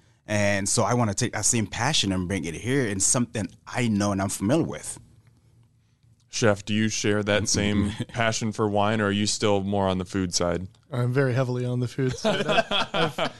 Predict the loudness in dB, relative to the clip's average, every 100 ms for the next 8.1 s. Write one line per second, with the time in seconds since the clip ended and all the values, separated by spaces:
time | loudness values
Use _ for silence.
0 | -10 -10 -10 -8 -2 -2 0 2 0 0
1 | -2 0 2 0 -2 -2 -2 0 0 0
2 | 0 0 0 2 2 2 2 2 2 2
3 | 0 -2 0 0 0 -2 0 0 0 -2
4 | 0 2 0 0 -2 0 0 0 2 2
5 | 0 0 0 0 2 2 2 0 0 0
6 | 0 0 0 0 2 2 2 0 -2 -4
7 | -8 -14 -20 -20 -20 -20 -20 -20 _ _
8 | -18